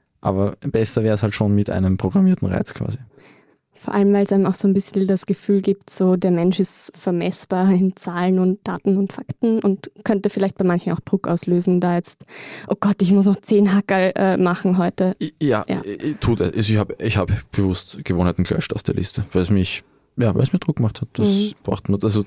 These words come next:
Speaker 1: von Sach-, das waren dann wieder Sachen, die ich nicht so wirklich wollen hab.
Speaker 2: <laughs>
Speaker 1: Das <laughs>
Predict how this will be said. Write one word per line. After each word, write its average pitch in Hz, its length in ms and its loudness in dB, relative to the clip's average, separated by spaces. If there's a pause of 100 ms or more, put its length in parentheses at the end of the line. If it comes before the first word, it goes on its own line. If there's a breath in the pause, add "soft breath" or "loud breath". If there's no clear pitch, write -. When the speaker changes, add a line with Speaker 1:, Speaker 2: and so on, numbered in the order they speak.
Speaker 1:
von - 320 -4
Sach-, 104 280 -2
das 139 160 -2
waren 185 100 0
dann 208 100 0
wieder 180 140 2
Sachen, 139 280 -2
die 131 80 0
ich 117 60 -4
nicht 117 140 -10
so 117 240 -2
wirklich 107 320 0
wollen 98 260 2
hab. - 140 0 (540 loud breath)
Speaker 2:
<laughs> - 420 -4
Speaker 1:
Das - 420 -2
<laughs> 117 60 4